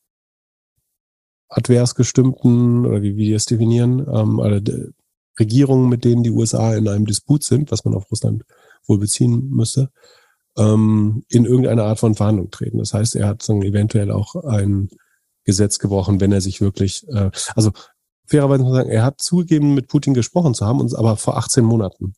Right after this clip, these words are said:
Da ging's um SpaceX. Äh. Das heißt, er hat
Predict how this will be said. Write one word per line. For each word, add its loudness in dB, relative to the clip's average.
Da 0
ging's 0
um 0
SpaceX. -4
Äh. -2
Das -2
heißt, 2
er 2
hat -4